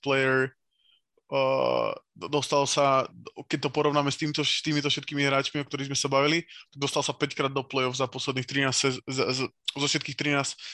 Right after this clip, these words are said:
sezón, čo som si najskôr myslel, že je málo, ale potom, keď som zobr-, pozrel ten zbytok, tak to až tak málo není. A je to vlastne najviac z tých, z tých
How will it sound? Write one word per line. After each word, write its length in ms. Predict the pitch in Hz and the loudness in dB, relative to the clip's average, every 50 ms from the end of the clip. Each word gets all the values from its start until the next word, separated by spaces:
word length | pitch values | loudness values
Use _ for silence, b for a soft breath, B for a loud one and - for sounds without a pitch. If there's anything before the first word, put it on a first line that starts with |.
| B B | B B
sezón, 240 | - - 143 147 147 | -4 -2 0 0 2
čo 160 | 135 - 143 | 2 0 0
som 160 | - 156 147 | 0 0 0
si 80 | - 147 | 0 0
najskôr 400 | 147 147 156 156 - - 151 147 | 2 2 2 0 0 -2 -2 -2
myslel, 320 | 147 151 147 - 156 143 | -2 -2 0 0 0 2
že 80 | 147 143 | 2 0
je 80 | 131 127 | 2 2
málo, 320 | 131 131 143 151 151 139 | 2 4 4 4 4 4
ale 80 | 131 131 | 2 0
potom, 240 | 127 135 139 143 | -2 -4 -4 -4
keď 160 | 143 139 135 139 | -4 -4 -2 -2
som 40 | 139 | -2
zobr-, 160 | 139 139 - - _ | -2 -2 -6 -8 _
pozrel 240 | - 147 139 143 139 | -2 0 2 2 2
ten 160 | 143 143 139 | 0 -2 -4
zbytok, 240 | 131 131 - 147 131 | -4 -2 -4 -4 -2
tak 160 | - 131 - | -2 -6 0
to 80 | - 127 | 2 2
až 160 | 139 139 - | 2 2 0
tak 80 | 147 | 0
málo 240 | 143 143 139 139 131 | 0 2 2 2 2
není. 320 | 127 120 147 156 170 - B B B B B B B B B _ | 0 0 0 -2 -2 -4 B B B B B B B B B _
A 480 | _ 139 135 131 127 131 135 131 131 131 | _ 0 2 2 4 4 4 4 4 2
je 120 | 131 135 | 2 0
to 120 | 127 135 127 | 0 0 0
vlastne 240 | 131 123 - 143 | 0 0 0 0
najviac 400 | 135 131 131 135 139 143 135 135 | 0 2 2 2 2 2 2 0
z 160 | - - - 139 | -2 -6 -6 -6
tých, 100 | - - - | -8 -8 -8
z 80 | 139 | -8
tých 160 | - - 147 | -8 -6 -4